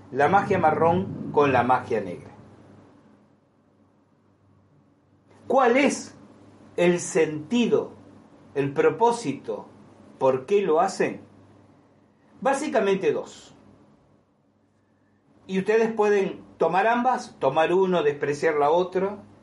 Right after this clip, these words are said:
Y en el caso de que descrean de ambas, no olviden aquello que dije recién.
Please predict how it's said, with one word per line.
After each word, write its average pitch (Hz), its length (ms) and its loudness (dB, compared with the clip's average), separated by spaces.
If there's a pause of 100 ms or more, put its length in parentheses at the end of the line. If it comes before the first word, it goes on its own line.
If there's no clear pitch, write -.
(220)
Y 233 120 0
en 285 120 0
el 269 140 0
caso 320 380 0
de 196 200 0
que 208 440 0 (420)
descrean 277 600 0
de 226 140 2
ambas, 139 520 -2 (460)
no 147 200 -2
olviden 180 420 0
aquello 151 360 -6
que 139 100 -2
dije 143 220 -6
recién. 127 440 -4